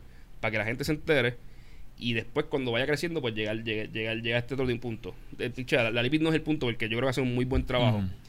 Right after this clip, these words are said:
Speaker 1: Pero que muchas veces, lo que, lo que hablabas de Nueva York y Puerto Rico, allá se mercadean tan bien que cuando yo llego,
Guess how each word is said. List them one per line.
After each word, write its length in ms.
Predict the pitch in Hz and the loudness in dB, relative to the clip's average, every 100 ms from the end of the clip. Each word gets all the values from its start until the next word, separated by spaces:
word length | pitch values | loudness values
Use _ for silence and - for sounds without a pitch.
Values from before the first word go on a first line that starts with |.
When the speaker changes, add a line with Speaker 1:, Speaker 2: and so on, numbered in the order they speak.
| - - - - | -14 -12 -10 -2
Speaker 1:
Pero 140 | 120 | 0
que 80 | 123 | 2
muchas 240 | 120 131 | 0 0
veces, 280 | 147 156 147 120 | 2 4 2 0
lo 180 | 98 120 | 0 0
que, 100 | 113 | 2
lo 100 | 113 | 0
que 60 | 113 | 2
hablabas 240 | 113 135 | 4 4
de 60 | 151 | 4
Nueva 160 | 147 | 4
York 160 | 147 151 | 4 4
y 80 | 147 | 2
Puerto 220 | 151 143 | 2 0
Rico, 280 | 151 131 104 - - - - - - - - - - - - - | 0 0 -2 -8 -14 -14 -14 -18 -18 -20 -20 -18 -18 -16 -12 -4
allá 240 | 123 135 | 0 0
se 100 | - | 2
mercadean 440 | 143 143 139 139 - - | 0 0 0 0 -2 -4
tan 380 | 139 135 123 | -2 0 0
bien 300 | 123 127 113 110 - - - | 2 2 2 -4 -12 -18 -8
que 80 | 120 | -4
cuando 280 | 127 120 120 | -2 -2 2
yo 160 | 131 | 4
llego, 380 | 143 156 127 - | 4 4 4 4